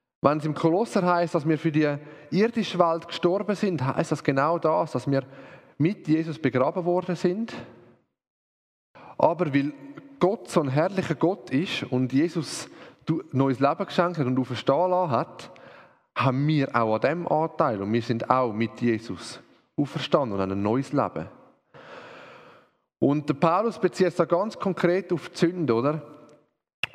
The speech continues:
Unser, unsere sündige, ähm, unser sündiger Körper, unser sündiges Leben ist mit Jesus gestorben, ist mit Jesus begraben worden und wir sind mit Jesus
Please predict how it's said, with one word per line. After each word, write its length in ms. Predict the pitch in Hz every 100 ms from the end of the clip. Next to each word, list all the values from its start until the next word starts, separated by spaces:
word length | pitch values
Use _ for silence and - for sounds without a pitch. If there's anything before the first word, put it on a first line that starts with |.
| -
Unser, 560 | 165 185 170 180 165 - -
unsere 360 | 160 170 175
sündige, 560 | 151 185 214 220 185 156 127 - 127
ähm, 300 | 131 131 131
unser 200 | 147 143
sündiger 520 | 131 185 202 185 165 131 - - -
Körper, 440 | 156 175 196 147
unser 140 | 117 107
sündiges 500 | 135 185 175 143 -
Leben 440 | 139 185 127 107 - -
ist 160 | - -
mit 160 | 113
Jesus 320 | 123 131 120 -
gestorben, 540 | - 101 98 156 226 - - - - _ _ _ _ _ _
ist 160 | 131 113
mit 160 | 117
Jesus 240 | 131 139 131
begraben 460 | 110 110 127 165
worden 420 | 160 165 175 190 214 - - _ _ _ _ _
und 180 | 123 123
wir 80 | 123
sind 160 | 123
mit 180 | 117 113
Jesus 800 | 123 151 175 151 113 - -